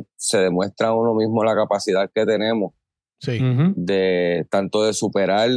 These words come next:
Speaker 1: como, como, como de,
Speaker 3: Sí.
Speaker 1: de tolerar, de aguantar.
Speaker 3: Ya.
Speaker 1: Este, y, y eso pues, pues,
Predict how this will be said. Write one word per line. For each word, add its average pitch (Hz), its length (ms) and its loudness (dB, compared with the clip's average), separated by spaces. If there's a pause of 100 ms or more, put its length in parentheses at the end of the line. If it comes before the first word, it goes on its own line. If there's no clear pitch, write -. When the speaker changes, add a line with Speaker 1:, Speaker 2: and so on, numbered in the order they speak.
(100)
Speaker 1:
como, 95 800 -2
como, 85 760 0 (600)
como 95 260 0
de, 95 220 0
Speaker 3:
Sí. 82 80 -2
Speaker 1:
de 95 100 0
tolerar, 92 500 0
de 107 160 0
aguantar. 90 540 0 (560)
Speaker 3:
Ya. 110 400 -2
Speaker 1:
Este, 87 840 -2 (640)
y, 85 560 2
y 90 200 0
eso 90 360 -2
pues, 90 760 0 (1400)
pues, 139 300 0